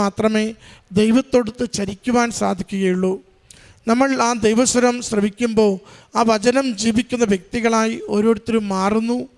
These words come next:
ആ വചനം ജീവിക്കുമ്പോൾ ഇന്ന് എൻ്റെ ജീവിതത്തിലുള്ള പ്രശ്നങ്ങളെയും അതിൻ്റെ നഷ്ടങ്ങളെയും ക്ലേശങ്ങളെയും ഒറ്റപ്പെടലുകളെയും രോഗദുരിതങ്ങളെയും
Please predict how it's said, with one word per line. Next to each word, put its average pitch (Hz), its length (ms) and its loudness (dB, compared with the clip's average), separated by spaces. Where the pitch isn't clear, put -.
ആ 220 80 2
വചനം 247 340 0
ജീവിക്കുമ്പോൾ 226 600 2
ഇന്ന് 254 260 0
എൻ്റെ 226 260 2
ജീവിതത്തിലുള്ള 233 600 0
പ്രശ്നങ്ങളെയും 240 760 0
അതിൻ്റെ 220 240 0
നഷ്ടങ്ങളെയും 220 720 0
ക്ലേശങ്ങളെയും 240 840 2
ഒറ്റപ്പെടലുകളെയും 214 880 0
രോഗദുരിതങ്ങളെയും 226 1040 2